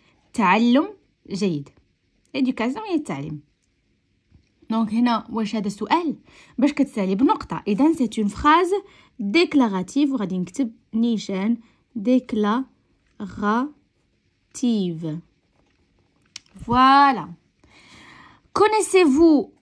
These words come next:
vos droits et vos devoirs? باش كتسالي point d'interrogation. Donc, فراز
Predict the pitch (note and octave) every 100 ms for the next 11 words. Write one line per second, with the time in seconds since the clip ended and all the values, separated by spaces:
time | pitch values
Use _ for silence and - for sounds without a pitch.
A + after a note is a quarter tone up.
0 | G3 B3+ A#3 F#3 A3 A#3 G#3 - G3 D#3+
1 | F#3+ B3 C4+ D4 G4 G#4+ G#4 - _ _
2 | _ _ _ _ _ _ _ _ _ _
3 | - G#3 - G#3+ B3 B3 G#4 - _ -
4 | D4+ E4+ G4+ G#4 G4+ G4 F#4+ C#4+ B3+ C4+
5 | A4+ - _ _ _ _ _ - - C#4+
6 | E4+ G4